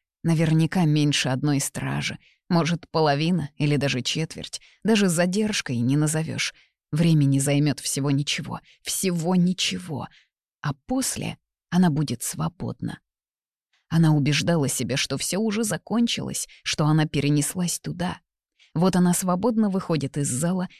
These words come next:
и бредёт обратно в южный район, чтобы вернуться к своим обязанностям, подальше отсюда. Это не задержит её надолго.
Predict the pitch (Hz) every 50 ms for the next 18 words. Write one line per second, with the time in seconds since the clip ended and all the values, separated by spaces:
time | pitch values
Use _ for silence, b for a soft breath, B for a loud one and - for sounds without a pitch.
0 | b b 214 190 175 196 196 185 190 220 240 - 220 180 - 190 202 208 - 202
1 | 190 175 180 180 185 202 208 202 202 196 190 185 170 165 160 147 147 151 151 156
2 | 147 - - 143 131 143 143 139 147 139 143 147 143 139 - - 113 - - -
3 | 139 143 139 139 139 131 135 135 127 135 - 117 123 107 - - - - - b
4 | b b b b _ _ 202 202 196 190 165 139 147 - - - - - - -
5 | - - 110 107 - - - _ _ _ _ _ _ _ _ _ _ _ _ 156
6 | 147 - 151 143 151 - - 160 160 160 147 151 156 156 160 160 160 151 139 131
7 | 127 - 143 - - 127 123 123 127 135 127 117 123 117 131 127 - - - -
8 | - - - -